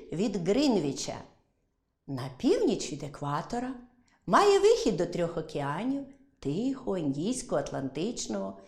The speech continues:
Додамо, Азія розташована на перетині важливих міжнародних транспортних шляхів,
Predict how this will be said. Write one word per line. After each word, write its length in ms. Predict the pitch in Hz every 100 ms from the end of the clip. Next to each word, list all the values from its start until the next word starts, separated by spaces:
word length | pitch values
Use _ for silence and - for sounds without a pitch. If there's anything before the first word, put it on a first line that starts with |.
| - - _ 156
Додамо, 600 | 175 196 262 381 - - - - -
Азія 480 | 214 370 453 359 339
розташована 720 | 311 - 262 - 220 190 180
на 100 | 165
перетині 520 | 165 175 233 240 233
важливих 800 | 208 180 190 196 196 339 330 -
міжнародних 720 | 262 220 220 208 247 302 285 311
транспортних 840 | - 202 233 254 - 269 - 262
шляхів, 520 | - 262 269 - 269